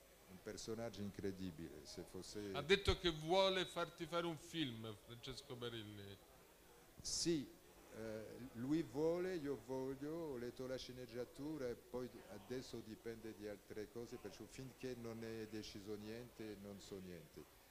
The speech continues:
Speaker 1: So che lui vuole fare, io voglio fare, faremo.
Speaker 2: Va bene.
Speaker 1: E poi dopo, quando dicevo pre-mortem, cioè post-mortem del cinema d'azione,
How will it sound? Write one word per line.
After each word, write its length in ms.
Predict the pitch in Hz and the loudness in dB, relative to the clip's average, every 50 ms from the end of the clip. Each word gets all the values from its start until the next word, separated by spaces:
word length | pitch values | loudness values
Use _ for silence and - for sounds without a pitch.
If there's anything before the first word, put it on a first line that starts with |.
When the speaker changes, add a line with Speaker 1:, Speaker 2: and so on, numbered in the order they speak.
| - - - - - | -20 -20 -20 -18 -14
Speaker 1:
So 300 | - - - 127 139 131 | -10 -8 -4 -4 -4 -4
che 100 | - 123 113 | -4 -6 -6
lui 180 | 110 117 123 | -4 -4 -4
vuole 240 | 113 110 113 113 113 113 - - - - - - - - - - | -2 -2 -2 -2 -2 -6 -10 -14 -16 -16 -16 -18 -18 -18 -14 -12
fare, 460 | 123 127 135 151 156 151 147 143 - 107 107 107 | -8 -8 -6 -6 -6 -6 -6 -8 -8 -10 -10 -8
io 300 | 117 120 120 117 117 110 - - - - - | -8 -6 -6 -6 -8 -10 -12 -16 -16 -4 2
voglio 320 | 107 110 107 110 110 107 | 4 4 4 6 4 2
fare, 640 | 104 - - 110 104 101 104 107 117 131 147 165 - - - - - - - - - - - - - - - - - - - - | 2 0 0 2 4 4 4 4 4 2 2 0 -2 -8 -14 -18 -18 -18 -18 -18 -18 -18 -18 -18 -18 -18 -20 -20 -20 -20 -16 -10
faremo. 640 | - 110 104 113 117 120 131 135 135 143 147 156 156 - - - - - - | -6 -4 -2 -2 -2 -2 -2 -2 -2 -2 -2 -4 -6 -10 -16 -18 -18 -16 -12
Speaker 2:
Va 120 | - 131 127 | -8 -8 -8
bene. 380 | 101 87 87 87 85 87 87 - - - - - - - - | -8 -8 -12 -12 -12 -12 -14 -16 -16 -18 -18 -18 -18 -12 -8
Speaker 1:
E 100 | 104 107 | -8 -4
poi 260 | - - 170 180 147 | 0 2 2 2 2
dopo, 480 | 123 123 127 127 - 160 170 175 160 131 - | 0 -2 -4 -4 -4 -4 -2 -2 -2 -4 -6
quando 260 | - 113 113 113 117 117 | -8 -10 -8 -8 -8 -8
dicevo 500 | - 120 117 - 123 113 113 117 117 113 110 - | -8 -10 -10 -8 -8 -6 -6 -6 -6 -6 -8 -8
pre-mortem, 680 | - 120 120 113 110 110 110 107 - - - 127 123 113 98 92 - - - - - - - - | -8 -6 -6 -6 -6 -6 -8 -8 -10 -8 -8 -8 -8 -8 -12 -16 -18 -20 -20 -20 -20 -20 -14 -10
cioè 180 | - 117 107 107 - - - - - - - - | -6 -4 -4 -6 -6 -12 -20 -20 -20 -20 -12 -4
post-mortem 720 | - 123 113 - - 113 117 117 - - 120 123 117 110 107 | -4 -4 -4 -4 -6 -6 -6 -6 -4 -4 -4 -4 -4 -4 -2
del 240 | 98 101 101 98 90 | -2 -2 -2 -2 -4
cinema 380 | - - 107 104 104 101 98 | -8 -6 -4 -4 -2 -2 -2
d'azione, 800 | 98 98 98 95 - - - 135 143 165 170 160 147 107 95 90 | -2 -2 -2 -4 -4 -4 -2 0 0 0 0 -2 -4 -6 -8 -8